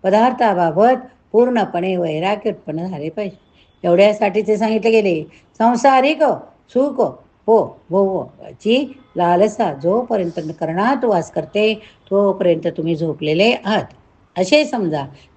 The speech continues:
जागृत असणाऱ्यालाच भगवत प्राप्ती होत असते. सुख भोगण्याची इच्छा मोठी सुख दुःखद असते.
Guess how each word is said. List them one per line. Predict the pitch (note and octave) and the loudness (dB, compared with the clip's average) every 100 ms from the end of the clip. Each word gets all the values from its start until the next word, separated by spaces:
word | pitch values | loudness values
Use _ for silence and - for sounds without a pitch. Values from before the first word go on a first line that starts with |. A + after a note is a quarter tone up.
| - | 2
जागृत | A#3+ B3+ C#4+ D#4 C#4+ | 4 4 0 0 2
असणाऱ्यालाच | A#3+ A#3+ C4+ C#4 A#3+ G#3 A#3 B3 C4 | 0 0 0 4 2 2 0 0 -2
भगवत | A3+ G#3 A#3 A#3 - _ _ _ | -2 -2 -2 -2 -4 _ _ _
प्राप्ती | F#3+ G3+ G3+ A3 | 0 0 2 0
होत | G3 G3 | 2 0
असते. | F#3 - - C#3 - _ - | -2 -6 -8 -10 -12 _ -6
सुख | C4+ | 2
भोगण्याची | D4 C#4 C#4+ D4 D4 D4 | 4 4 2 2 0 0
इच्छा | C#4+ - C#4+ C#4 | -4 0 2 2
मोठी | C4 C4 C#4 | 0 -2 -4
सुख | C#4 - | -4 -6
दुःखद | A#3 G3+ G#3+ A#3 | -6 -4 -2 -2
असते. | G3 D#3+ C#3+ - D3+ | -2 -4 -10 -10 -10